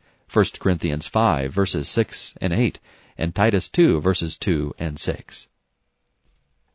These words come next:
Even as we see comical characters in some of the creatures God has graced this world with,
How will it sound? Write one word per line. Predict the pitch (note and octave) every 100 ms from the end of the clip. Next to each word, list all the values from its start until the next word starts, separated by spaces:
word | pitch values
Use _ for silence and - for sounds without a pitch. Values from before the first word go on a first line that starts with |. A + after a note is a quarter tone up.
| -
Even | C3 C3
as | A2+ A#2+
we | A2
see | A2 B2+
comical | A2+ A#2 C3 C3 G2+
characters | - C3 B2 - D2+ E2
in | E2+
some | - G#2+
of | F#2+
the | F2
creatures | - E3 F3+ - D2 D2
God | - G2
has | G2 F2+
graced | - G2 G#2 -
this | - G2 G2
world | F#2 E2+
with, | E2+ E2+ B2+